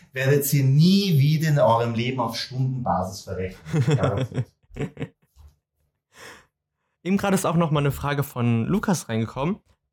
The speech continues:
Speaker 2: Die ist, äh, die hängt noch mal zu dem Thema von ihm gerade ab, nämlich bei den Postings. Wie wichtig ist es eigentlich noch mal Posting, äh, bei Postings Bilder zu nutzen als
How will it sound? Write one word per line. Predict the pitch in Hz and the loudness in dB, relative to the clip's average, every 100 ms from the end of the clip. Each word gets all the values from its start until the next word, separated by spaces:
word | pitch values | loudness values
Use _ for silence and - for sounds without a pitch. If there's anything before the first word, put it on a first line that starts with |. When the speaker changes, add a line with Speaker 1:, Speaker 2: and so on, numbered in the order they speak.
| - | -6
Speaker 2:
Die | 151 | -4
ist, | 160 - - | -4 -8 -8
äh, | 131 127 127 | -2 0 0
die | 135 | 0
hängt | 151 170 | -2 0
noch | 160 | -2
mal | 147 139 | -2 -2
zu | 143 | -4
dem | 131 131 | -4 -4
Thema | 147 | -4
von | 139 127 | -6 -4
ihm | 117 | -6
gerade | 120 131 165 | -4 -2 -2
ab, | 95 127 | -2 -4
nämlich | 135 127 127 - _ - | -4 -2 -4 -6 _ -12
bei | 120 | -6
den | 120 | -6
Postings. | - 143 143 - 101 101 _ _ _ | -6 -10 -10 -10 -10 -10 _ _ _
Wie | 190 | -4
wichtig | 202 220 220 | -2 -2 -2
ist | 180 | -4
es | - | -6
eigentlich | 135 170 | -6 -6
noch | 170 | -4
mal | 160 151 | -4 -4
Posting, | - 185 190 - 160 | -8 -8 -8 -10 -8
äh, | - 139 | -4 -2
bei | 135 | -2
Postings | 131 160 156 151 - | -4 -8 -2 -4 -4
Bilder | 170 196 160 | -4 -4 -4
zu | - | -4
nutzen | 104 104 - 110 | -6 -6 -8 -10
als | - 107 110 - | -6 -2 -2 -4